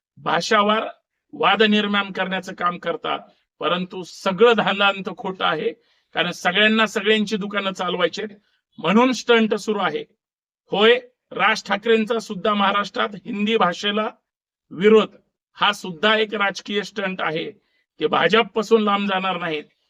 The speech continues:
मोदींपासून, फडणवीसांपासून लांब जाणार नाहीत, ते मराठीपासून लांब जाऊन हिंदीच्या जवळ जाणार आहेत.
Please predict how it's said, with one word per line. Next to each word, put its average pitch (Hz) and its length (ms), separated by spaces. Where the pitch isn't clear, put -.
मोदींपासून, 208 680
फडणवीसांपासून 190 920
लांब 175 220
जाणार 156 340
नाहीत, 160 260
ते 226 360
मराठीपासून 208 920
लांब 208 320
जाऊन 214 240
हिंदीच्या 208 580
जवळ 214 300
जाणार 185 340
आहेत. 160 240